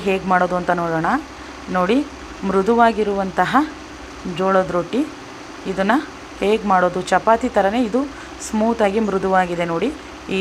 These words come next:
ಜೋಳದ ರೊಟ್ಟಿ ಹೇಗೆ ಮಾಡೋದು ಅಂತ ನೋಡೋಣ ಬನ್ನಿ. ಈಗ ಈ ಬಟ್ಲಲ್ಲಿ ಮೂರು ಬಟ್ಲು ಹಿಟ್ಟನ್ನು, ಜೋಳದ ಹಿಟ್ಟನ್ನು ತೊಗೊಂಡಿದ್ದೀನಿ. ಈಗ ಒಂದೂವರೆ ಲೋಟ ನೀರನ್ನು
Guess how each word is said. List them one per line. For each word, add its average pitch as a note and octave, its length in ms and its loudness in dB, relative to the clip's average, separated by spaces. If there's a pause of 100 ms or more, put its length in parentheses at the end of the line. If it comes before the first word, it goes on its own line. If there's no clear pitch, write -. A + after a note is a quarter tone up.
(100)
ಜೋಳದ A3 320 6
ರೊಟ್ಟಿ G3 220 -2
ಹೇಗೆ F3+ 200 -2
ಮಾಡೋದು F3 240 2
ಅಂತ E3+ 100 -2 (100)
ನೋಡೋಣ E3 360 0
ಬನ್ನಿ. E3 200 0 (920)
ಈಗ E3+ 100 0 (720)
ಈ A3 60 2 (100)
ಬಟ್ಲಲ್ಲಿ G#3 400 4 (100)
ಮೂರು A3+ 280 4
ಬಟ್ಲು G3 280 2 (480)
ಹಿಟ್ಟನ್ನು, G#3+ 460 4
ಜೋಳದ G3+ 280 4
ಹಿಟ್ಟನ್ನು F#3+ 380 2
ತೊಗೊಂಡಿದ್ದೀನಿ. F3 500 0 (640)
ಈಗ F3+ 100 2 (1700)
ಒಂದೂವರೆ A#3 560 6 (560)
ಲೋಟ G3 200 4 (340)
ನೀರನ್ನು G#3 420 2